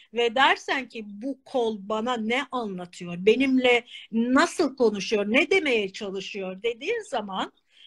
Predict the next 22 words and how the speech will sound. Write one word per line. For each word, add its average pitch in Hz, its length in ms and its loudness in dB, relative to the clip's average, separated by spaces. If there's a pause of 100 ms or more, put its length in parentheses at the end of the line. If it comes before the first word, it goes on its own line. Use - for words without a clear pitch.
a, 302 220 -2
sol 392 420 0
kol 320 240 0
mu, 220 360 -6
sağ 311 480 2
kol 233 260 -2
mu, 190 280 -10
hepsinin 285 500 -6
bir 269 220 -4
ifadesi 220 640 -2
vardır. - 440 -10 (460)
Kol 370 380 4
genelde, 302 720 -2 (220)
e, 277 120 -6
şunu 330 300 -10
ifade 190 440 -2
eder, 185 300 -2
omuz 262 380 -2
şunu 277 340 -6
ifade 175 640 -6
eder, 240 320 4 (360)
"Ben 247 420 6